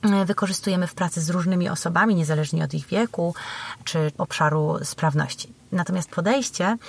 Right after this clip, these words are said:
jest pewnego rodzaju filozofią rozumienia tego, kim jest człowiek i jaka jest jego relacja z muzyką.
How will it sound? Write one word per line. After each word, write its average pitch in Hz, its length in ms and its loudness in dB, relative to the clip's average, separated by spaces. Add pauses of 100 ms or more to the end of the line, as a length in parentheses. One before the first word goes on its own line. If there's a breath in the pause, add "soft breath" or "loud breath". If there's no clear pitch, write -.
(280 loud breath)
jest 175 160 -2
pewnego 208 320 2
rodzaju 190 360 2
filozofią 180 720 0 (140)
rozumienia 185 680 4
tego, 175 240 -2 (180)
kim 226 140 4
jest 196 260 2
człowiek 202 480 2 (480 loud breath)
i 185 100 0
jaka 180 280 2
jest 175 200 0
jego 180 180 0
relacja 170 340 2
z 160 60 2
muzyką. 156 440 2